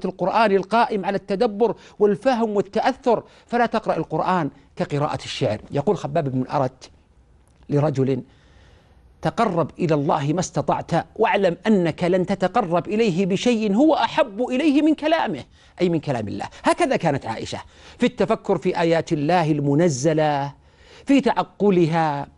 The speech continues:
للآيات و-، ومحاولة فهمها، تطبيق لقول الله تعالى: "أفلا تعقلون؟ أفلا تدبرون؟ أفلا تنظر-، أتنظرون؟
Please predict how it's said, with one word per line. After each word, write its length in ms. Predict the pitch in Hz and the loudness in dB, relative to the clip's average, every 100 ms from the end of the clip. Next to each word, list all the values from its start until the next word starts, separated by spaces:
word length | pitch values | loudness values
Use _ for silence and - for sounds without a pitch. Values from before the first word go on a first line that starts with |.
| - - - _ | -20 -20 -20 _
للآيات 840 | 190 196 170 160 185 175 165 147 | 0 2 4 4 4 4 4 2
و-، 220 | 165 170 156 | -2 0 2
ومحاولة 460 | 147 - 190 170 - - | 2 2 2 2 0 -4
فهمها، 300 | 175 170 165 | -2 0 0
تطبيق 360 | 226 233 349 | -2 2 2
لقول 280 | 277 - 277 | 2 0 0
الله 100 | 262 | 0
تعالى: 360 | 233 233 220 - | 0 0 0 0
"أفلا 400 | 226 233 220 220 | 0 2 2 2
تعقلون؟ 680 | - 208 - 220 226 226 214 - - | 0 -2 0 2 4 4 2 -10 -4
أفلا 400 | 190 214 233 233 | -2 0 0 0
تدبرون؟ 840 | 220 220 220 185 214 226 240 233 220 - - | 0 0 -2 0 0 4 4 2 -2 -12 -2
أفلا 380 | 214 226 233 233 | -2 -2 -2 -4
تنظر-، 640 | 220 226 220 202 220 220 214 | 0 0 2 2 2 4 2
أتنظرون؟ 680 | 233 220 220 233 240 247 | 2 4 6 6 4 2